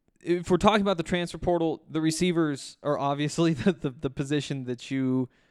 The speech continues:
look to first at this point, um, because they are directly tied to the quarterback. And right now there is no quarterback. And what I was saying earlier was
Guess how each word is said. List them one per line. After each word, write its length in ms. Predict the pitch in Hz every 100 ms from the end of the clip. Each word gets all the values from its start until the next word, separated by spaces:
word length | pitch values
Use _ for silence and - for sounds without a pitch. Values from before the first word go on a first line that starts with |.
| _ _
look 300 | - 147 151
to 180 | - 156
first 440 | - 156 147 - -
at 160 | 120
this 160 | 143 147
point, 400 | - 135 135 - _ _ _ -
um, 540 | 120 117 113 110 92 _
because 560 | 131 170 160 139 135 - _ _ -
they 220 | 127 151
are 120 | 156
directly 720 | 151 143 151 156 - 151 139 127
tied 760 | - 156 151 139 123 113 104
to 680 | - 131 123 120 117 110 - _ _ _ - 113 123
the 180 | 131
quarterback. 640 | 123 - 127 113 90 69 - -
And 100 | 135
right 160 | 156
now 120 | 160
there 160 | 147 147
is 140 | 147
no 120 | 120 113
quarterback. 580 | - 95 - - -
And 80 | 123
what 100 | 139
I 60 | 156
was 120 | 151
saying 220 | 180 175
earlier 360 | 190 196 190 185
was 280 | 160 156